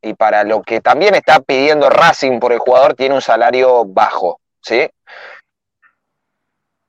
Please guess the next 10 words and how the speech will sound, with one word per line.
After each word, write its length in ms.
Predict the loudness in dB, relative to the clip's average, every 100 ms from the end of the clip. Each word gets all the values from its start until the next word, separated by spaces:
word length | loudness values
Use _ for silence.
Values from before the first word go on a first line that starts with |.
| _
O 640 | -4 0 2 4 4 2 -2
lo 160 | -6 -6
que 80 |
pretende 560 | -6 -4 -2 0 2 0
es 180 | -2 -4
una, 1000 | -4 -4 -4 -4 -4 -6 -8 -10 -12 -16 -20 _ _
una 220 | -6 -4
actualización 800 | -4 -4 -4 -4 -6 -4 -2 -2
salarial. 600 | -2 -2 0 0 0 -2 -12 _ _ _ -8
Eh, 840 | -8 -6 -10 -12 -12 -14 -16